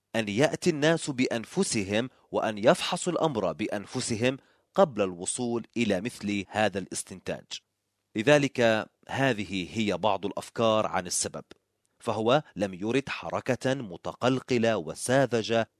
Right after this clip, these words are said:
تنصبه ملكا، وهو لم يرد حشدا كبيرا يتبعه دون توبة ودون فهم الملكوت بسبب بحثهم عن عرض مشوق، وهو لم يرد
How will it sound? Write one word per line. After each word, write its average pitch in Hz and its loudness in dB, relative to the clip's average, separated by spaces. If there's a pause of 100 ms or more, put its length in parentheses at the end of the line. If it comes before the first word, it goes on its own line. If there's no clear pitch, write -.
(160)
تنصبه 143 -2
ملكا، 85 -4 (960)
وهو 127 4
لم 139 4
يرد 165 2
حشدا 135 0
كبيرا 127 2
يتبعه 113 0 (240)
دون 208 4
توبة 95 2 (220)
ودون 180 4
فهم 156 2
الملكوت 123 2 (280)
بسبب 117 0
بحثهم 110 0 (220)
عن 113 0 (180)
عرض 110 2
مشوق، 110 -2 (720)
وهو 135 6
لم 139 4
يرد 151 2